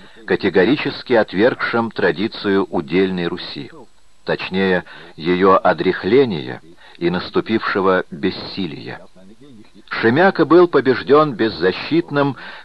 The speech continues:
слепым пленником своим. Смотрите там же, страница четыреста девятая, при котором исчезли все уделы в московском княжестве.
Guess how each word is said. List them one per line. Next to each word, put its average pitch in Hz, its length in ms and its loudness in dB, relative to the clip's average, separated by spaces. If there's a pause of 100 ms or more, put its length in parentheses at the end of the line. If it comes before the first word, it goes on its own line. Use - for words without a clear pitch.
(160)
слепым 143 460 4
пленником 139 680 2
своим. 71 500 -6 (1000)
Смотрите 90 500 -4
там 95 240 2
же, 67 100 -10
страница 80 560 -6
четыреста - 640 -8
девятая, 175 560 -4 (540)
при 90 140 0
котором 143 440 4
исчезли 135 600 0
все 135 320 0
уделы 120 580 2 (300)
в 80 100 -6
московском 90 600 -2
княжестве. - 560 -6